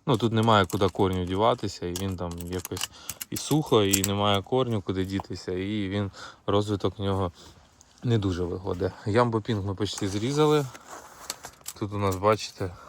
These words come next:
навіть лілії ростуть. <laughs> Буває і таке. Пахне на всю теплицю, тільки ще з-, звідти заходимо, вже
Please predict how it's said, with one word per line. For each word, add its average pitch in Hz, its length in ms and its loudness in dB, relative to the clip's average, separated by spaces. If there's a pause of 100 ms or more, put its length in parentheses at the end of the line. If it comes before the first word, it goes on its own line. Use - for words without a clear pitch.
(180)
навіть 110 480 2
лілії 123 360 2
ростуть. - 540 -4 (520)
<laughs> 131 280 4
Буває 131 360 6
і 127 180 8
таке. 104 400 0 (720)
Пахне 131 300 6
на 117 80 0
всю 110 220 -2
теплицю, 98 440 -2
тільки 101 300 -2
ще 98 220 0
з-, 92 180 -6
звідти 104 480 -2
заходимо, 104 580 0
вже 95 300 -2